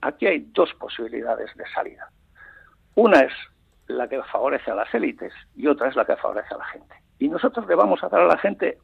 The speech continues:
una alternativa de seguridad. Y le vamos a decir, para nosotros seguridad consiste en que todo ser humano haya nacido donde haya nacido, viva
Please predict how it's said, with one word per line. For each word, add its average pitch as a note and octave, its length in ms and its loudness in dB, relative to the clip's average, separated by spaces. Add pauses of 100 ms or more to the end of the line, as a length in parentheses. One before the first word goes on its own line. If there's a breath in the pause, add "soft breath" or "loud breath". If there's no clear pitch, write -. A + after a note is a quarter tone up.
(120)
una C3 180 0
alternativa C3 840 0 (160)
de E3 180 4 (120)
seguridad. C3 480 -2 (580 soft breath)
Y C3+ 40 -10
le D#3 80 6
vamos D#3+ 180 4
a C#3+ 40 -10
decir, C#3 220 -14
para C#3+ 180 2
nosotros D3 380 -4
seguridad C3+ 420 -4
consiste - 480 -10
en G#2+ 60 -12
que - 120 -6
todo E3 180 0
ser C3+ 200 -4
humano C3 300 -2
haya C3 140 0
nacido B2 320 -2
donde A#2+ 180 -2
haya A#2+ 140 -2
nacido, A#2+ 420 -6
viva C3+ 360 4